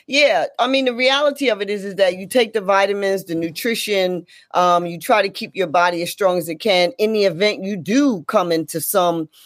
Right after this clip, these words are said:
um, disruption, you know? That's the whole point of that. It's not so that you don't get, um, an illness, a virus, a, you know, some type of, of, type of disease or something.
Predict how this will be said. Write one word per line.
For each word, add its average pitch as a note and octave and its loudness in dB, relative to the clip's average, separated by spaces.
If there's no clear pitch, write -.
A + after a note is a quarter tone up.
um, D#3+ 2
disruption, E3+ -2
you F3+ -4
know? A#3 0
That's B3+ 2
the A3+ -2
whole A#3 2
point A#3+ -2
of D#3+ 0
that. F3+ 4
It's F3+ -4
not G#3+ 0
so A3+ 0
that G3 -8
you G3+ -8
don't F#3 0
get, D#3 2
um, E3 2
an D3+ 2
illness, F3 2
a D3 0
virus, F3 0
a, D3 2
you E3+ -4
know, E3 4
some F3 0
type E3+ 0
of, D3+ 0
of, C#3+ 2
type F#3 2
of D#3 -4
disease E3 -4
or F3 0
something. G3 -2